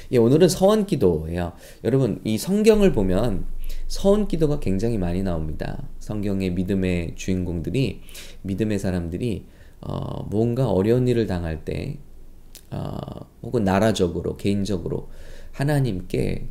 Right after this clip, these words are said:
가정적으로 서원을 하는 기도를, 어, 많이 찾아볼 수 있어요. 그리고, 어, 보통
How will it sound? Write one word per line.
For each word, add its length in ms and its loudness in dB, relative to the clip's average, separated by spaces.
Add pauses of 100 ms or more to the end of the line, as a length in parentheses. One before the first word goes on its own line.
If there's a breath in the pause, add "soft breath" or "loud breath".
가정적으로 840 -2 (160)
서원을 560 2
하는 200 -4
기도를, 540 -2 (160)
어, 160 -6
많이 220 -4
찾아볼 360 -4
수 140 -6
있어요. 320 -6 (1160)
그리고, 440 -2 (640 loud breath)
어, 400 -8
보통 840 2